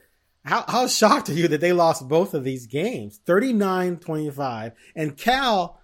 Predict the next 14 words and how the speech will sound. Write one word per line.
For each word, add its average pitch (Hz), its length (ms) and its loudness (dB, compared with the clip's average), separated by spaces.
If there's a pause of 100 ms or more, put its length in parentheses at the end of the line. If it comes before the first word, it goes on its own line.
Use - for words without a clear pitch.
(160)
I 175 40 -6
mean, 175 100 2
he-, 196 120 2
and 185 140 4
here's 226 260 6
where 185 120 4
you 165 120 2
could 143 120 -10
say, 151 200 0
obviously, 143 360 -2
that 131 260 -2 (300)
the 139 100 -6
decision 135 560 -4
to, 127 400 -6